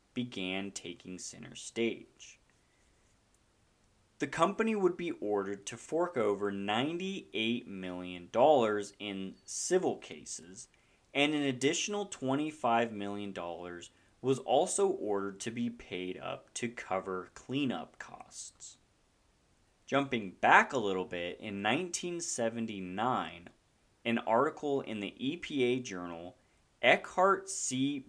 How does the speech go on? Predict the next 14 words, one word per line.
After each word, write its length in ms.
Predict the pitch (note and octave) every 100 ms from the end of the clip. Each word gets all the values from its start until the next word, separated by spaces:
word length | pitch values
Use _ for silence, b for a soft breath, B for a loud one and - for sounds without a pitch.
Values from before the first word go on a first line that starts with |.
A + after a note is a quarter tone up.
| -
Beck 380 | A2+ F2+ F2+ - - -
hauntingly 960 | A#2+ C3+ C3+ C#3+ C#3+ C#3+ C#3+ C#3+ C#3 -
asserts, 680 | C#3 - - F#2 F2+ - -
quote, 520 | - A2 G2+ F#2+ - - b b b _ -
"Although 460 | B2 B2+ B2+ C#3 F3
we 220 | F#3+ F#3
are 160 | F#3
taking 540 | F3+ - A2 A2 A#2 G#2+
these 220 | G2+ F#2+
aggressive 640 | F#2+ F#2 F#2 A2 - E3+ E3+
strides 640 | - A#2+ A2 G#2+ G#2+ -
to 120 | -
make 340 | F2+ F#2+ C3
sure 520 | - - G#2+ G2+ G2+